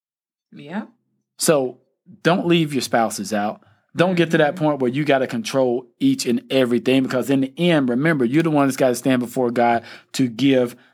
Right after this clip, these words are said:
Speaker 2: uh, account for the things that you said and did in your relationship.
Speaker 1: Sure do, because Hebrews chapter thirteen, verse seventeen, you keep on reading, and that's exactly what it say.
Speaker 2: Yep, that's
Speaker 1: You gonna have
Speaker 2: exactly.
Speaker 1: to give an account.
Speaker 2: Yeah. And so also what we have to understand is sometimes when individuals feel that they need to control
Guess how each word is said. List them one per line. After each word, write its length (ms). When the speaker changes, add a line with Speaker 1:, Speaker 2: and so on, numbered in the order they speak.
Speaker 2:
uh, 160
account 500
for 60
the 120
things 340
that 100
you 80
said 280
and 120
did 300
in 200
your 140
relationship. 640
Speaker 1:
Sure 100
do, 280
because 440
Hebrews 640
chapter 340
thirteen, 800
verse 300
seventeen, 680
you 120
keep 240
on 240
reading, 300
and 140
that's 220
exactly 500
what 200
it 60
say. 400
Speaker 2:
Yep, 260
that's 180
Speaker 1:
You 120
gonna 160
have 100
Speaker 2:
exactly. 100
Speaker 1:
to 60
give 180
an 80
account. 440
Speaker 2:
Yeah. 280
And 140
so 180
also 480
what 200
we 100
have 160
to 60
understand 440
is 100
sometimes 440
when 100
individuals 640
feel 280
that 160
they 120
need 280
to 80
control 840